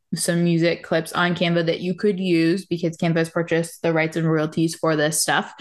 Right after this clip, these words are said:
Same with all of the design elements that you use. So you could do that as well. But for me, it was really important that my podcast stood out and wasn't something that someone else could have in their podcast.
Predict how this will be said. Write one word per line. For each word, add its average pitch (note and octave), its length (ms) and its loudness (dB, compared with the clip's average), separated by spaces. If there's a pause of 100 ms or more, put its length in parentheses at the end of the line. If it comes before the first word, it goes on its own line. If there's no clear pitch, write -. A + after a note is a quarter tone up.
(300)
Same E3+ 280 0
with D#3+ 160 0
all E3+ 220 2
of D#3+ 140 -2
the E3 100 0
design D3 400 -2
elements D#3+ 380 2
that D#3+ 100 0
you E3 100 0
use. E3 300 0
So G#3 60 2
you G#3+ 100 4
could A3+ 140 0
do A3+ 100 0
that F3+ 160 2
as E3 140 0
well. D#3 180 2
But E3 240 -2
for G#3 80 0
me, A#3+ 260 2
it F#3+ 100 2
was F3+ 220 0
really F3+ 220 2
important E3 580 0
that D#3+ 160 0
my D3+ 160 0
podcast D3 600 -2 (160)
stood D#3 320 -2
out C3+ 340 2
and D#3+ 240 2
wasn't D#3 540 0 (280)
something F#3+ 320 0
that D#3+ 120 0
someone E3+ 240 0
else D#3+ 240 0
could F3 200 -2
have D#3 200 0
in D3+ 140 -2
their D3+ 140 0
podcast. F3+ 540 0